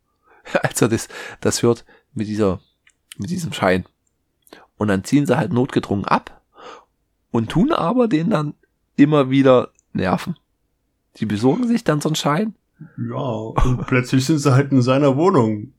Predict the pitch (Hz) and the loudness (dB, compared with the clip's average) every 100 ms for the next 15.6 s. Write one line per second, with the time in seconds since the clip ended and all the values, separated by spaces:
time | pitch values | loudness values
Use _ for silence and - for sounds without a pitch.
0 | _ - 135 135 117 123 - - 127 117 | _ 0 2 2 2 0 0 0 2 0
1 | 104 107 98 107 - _ _ _ _ - | 0 -2 -2 -4 -12 _ _ _ _ 0
2 | 123 139 139 120 120 - 240 160 147 151 | 4 4 4 2 2 2 2 -2 -4 -4
3 | - - - - 170 - 196 175 - 151 | -4 -14 -20 -14 -12 -6 0 0 -2 -8
4 | - 147 147 170 170 151 143 139 - 156 | -6 -6 -2 0 0 2 2 0 -4 -4
5 | 139 147 151 135 131 131 160 160 139 - | 2 2 2 0 0 -4 -4 -2 -2 -2
6 | - - - - - 185 190 170 - 156 | -6 -10 -18 -20 -2 0 2 0 -2 -4
7 | 139 147 143 131 147 139 127 120 120 113 | -4 -2 -2 2 2 4 2 0 -4 -10
8 | 110 107 117 139 139 139 123 110 113 113 | -6 -4 0 0 2 2 2 0 -2 -2
9 | - 156 139 127 143 131 120 107 113 117 | 0 0 2 2 4 4 0 0 -2 -2
10 | 113 113 - - - - - - - - | -2 -6 -12 -18 -6 -4 -4 -8 -20 -20
11 | - - - - _ _ 160 160 - 123 | -20 -20 -20 -20 _ _ 0 0 2 2
12 | 117 120 113 117 143 131 107 101 98 92 | 2 0 2 2 -2 -4 -2 0 2 4
13 | 147 226 - 110 120 117 104 98 135 175 | 4 0 -4 -2 0 0 -2 -2 -4 -6
14 | - 120 165 208 170 185 190 165 - 160 | -4 -2 0 0 -2 2 0 0 -2 0
15 | 170 - 147 147 151 | 0 0 0 0 -4